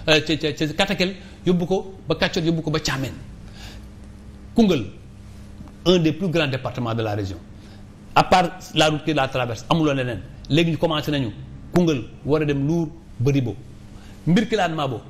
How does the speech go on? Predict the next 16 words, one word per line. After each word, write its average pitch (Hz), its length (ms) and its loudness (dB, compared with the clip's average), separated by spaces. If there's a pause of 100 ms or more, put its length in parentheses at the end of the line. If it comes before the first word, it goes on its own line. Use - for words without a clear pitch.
(140)
qui 233 80 2
est 190 60 0
une 175 200 4
revendication 185 640 0
de 143 80 0
plus 185 120 -2
de 151 80 0
soixante 185 380 0
ans, 143 120 0 (280)
aujourd'hui 151 380 2
ñu 131 120 -2
ngi 127 120 -2
ci 135 140 -6 (120)
ay 117 80 0
chantier. 104 340 -6 (640)
Waxuma 196 380 4